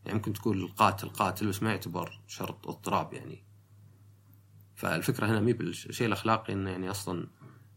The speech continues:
يعني أي شخص تأكد إن عنده أهلية هو، بس المقصود كعلم نفس، كشيء علمي، إنك تحط إن هذا اضطراب كأنه يعالج،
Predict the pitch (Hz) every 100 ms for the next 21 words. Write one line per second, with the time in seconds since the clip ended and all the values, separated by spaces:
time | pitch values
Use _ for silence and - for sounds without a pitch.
0 | - - - 53 - - - - - -
1 | - - 110 - 117 - - - - 101
2 | - 87 87 90 85 85 92 90 90 85
3 | 82 80 - - - - - 98 117 113
4 | - 135 123 - - - - - 101 113
5 | 104 98 - - - - 107 92 104 82
6 | 76 - - - - - - - - 101
7 | 98 - 127 110 98 98 - - 87 87
8 | - - - - - - - - 80 95
9 | 87 85 85 87 71 -